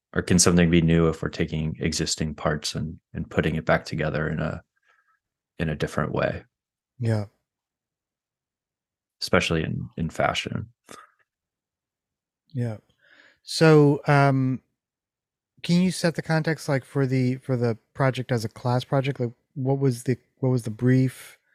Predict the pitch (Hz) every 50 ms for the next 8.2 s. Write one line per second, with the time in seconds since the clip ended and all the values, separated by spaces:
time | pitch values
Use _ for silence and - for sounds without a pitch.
0 | _ - - - - 127 117 - 135 127 135 - - 135 131 127 127 123 123 117
1 | 117 _ - - - - - _ - - 135 127 127 123 120 107 - - 131 120
2 | 123 120 120 - - 123 107 117 113 117 117 117 107 117 117 113 110 - - -
3 | - 127 127 123 123 120 120 110 - - - - - - _ _ _ _ _ _
4 | _ _ - 117 107 117 117 113 117 113 110 107 - - - 120 104 110 110 117
5 | - _ _ - 117 104 _ - 127 127 131 131 131 120 - 135 131 127 123 117
6 | 113 107 104 98 107 107 101 95 123 120 113 - - 113 113 123 131 135 131 123
7 | - - 127 123 123 123 120 117 _ - - - - _ _ - 131 123 123 120
8 | 117 117 127